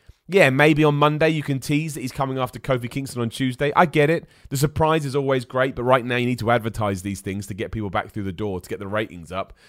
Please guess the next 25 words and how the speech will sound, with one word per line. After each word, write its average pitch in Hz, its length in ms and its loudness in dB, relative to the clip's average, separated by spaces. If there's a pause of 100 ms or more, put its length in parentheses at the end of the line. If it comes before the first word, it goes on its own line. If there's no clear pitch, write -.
(140)
Tease 190 260 2
it 180 100 2
Monday, 160 600 2 (300)
match 151 380 4
Tuesday, 139 720 2 (240)
Bray 139 260 2
wins. 92 400 -4
Don't 208 180 6
need 196 80 4
any 160 120 4
more 135 140 6
Firefly 120 440 2
Funhouse 117 400 -4
segments. 127 520 -8 (260)
Or 139 120 0
you 139 60 0
can 131 120 -2
do 131 140 2
stuff 127 280 0
in 123 80 -2
the 117 100 0
ring, 127 200 2
I 95 120 -4
guess. 101 440 -6 (440)
Um, 98 600 -6